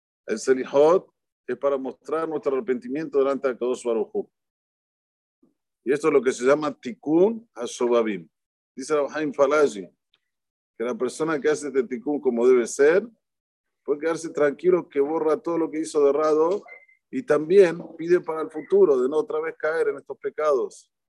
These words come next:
Nadie tiene asegurado que no va a caer. Por eso que es muy importante venir. Sé que en otras Keilot,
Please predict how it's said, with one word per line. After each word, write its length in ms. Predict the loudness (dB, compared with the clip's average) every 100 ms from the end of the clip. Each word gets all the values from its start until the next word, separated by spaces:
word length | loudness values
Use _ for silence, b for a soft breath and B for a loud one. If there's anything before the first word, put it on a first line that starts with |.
| _ -12
Nadie 240 | -6 -6
tiene 180 | -6 -4
asegurado 560 | -4 -4 -2 0 0 -2
que 80 |
no 120 | -4 -4
va 100 | -4
a 60 |
caer. 280 | -4 -6 -8 _ _ _ _ _ _ _ _ _ _ _ -4
Por 100 | 0
eso 220 | 0 0
que 140 | 2
es 40 | 2
muy 180 | 2 -2
importante 600 | -2 -4 -4 -6 -2 -2
venir. 340 | -2 -4 -8 _ _ _ _ _ _ _
Sé 240 | -4 -2 0
que 140 | -2
en 100 | -2
otras 280 | -2 -2 -2
Keilot, 560 | -2 -2 4 6 6